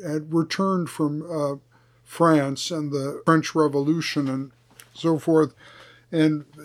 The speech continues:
his head full of French revolutionary ideas, Adams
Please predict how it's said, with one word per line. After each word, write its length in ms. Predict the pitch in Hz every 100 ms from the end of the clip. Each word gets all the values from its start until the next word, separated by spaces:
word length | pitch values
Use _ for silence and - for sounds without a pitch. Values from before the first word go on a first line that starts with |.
| 139
his 240 | 165 151
head 300 | 185 180 147
full 560 | - - 190 160 156 165
of 160 | 151
French 400 | - 160 156 -
revolutionary 1040 | 156 156 147 151 160 - 151 147 143 147
ideas, 800 | 139 135 139 165 180 123 117 - _ _ - - - _ _ -
Adams 680 | 180 190 208 165 139 -